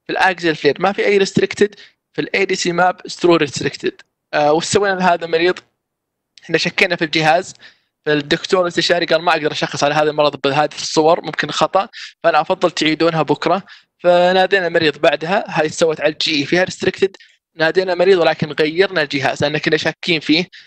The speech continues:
فيوم سويناها على سيمنز سكايرا في تسلا، ولا في المريض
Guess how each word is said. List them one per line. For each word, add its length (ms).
فيوم 280
سويناها 440
على 300
سيمنز 300
سكايرا 420
في 160
تسلا، 360
ولا 200
في 140
المريض 340